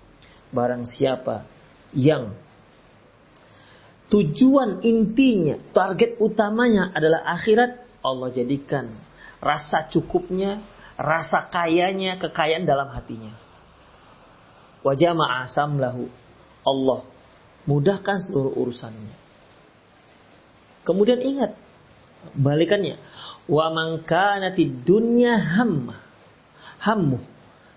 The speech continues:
Barang siapa yang tujuan hidupnya, target hidupnya dunia, maka ja'alallahu faqrahu baina aini. Allah akan jadikan fakirnya itu di depan matanya ini,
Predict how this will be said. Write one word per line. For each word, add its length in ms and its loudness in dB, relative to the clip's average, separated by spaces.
Barang 400 -2
siapa 480 0
yang 240 -4
tujuan 800 4
hidupnya, 720 -4
target 400 0
hidupnya 560 2
dunia, 560 2
maka 320 -4
ja'alallahu 800 0
faqrahu 760 -2
baina 520 -2
aini. 320 -10
Allah 320 -2
akan 240 -10
jadikan 480 -2
fakirnya 880 2
itu 160 2
di 240 0
depan 400 0
matanya 520 -4
ini, 240 -10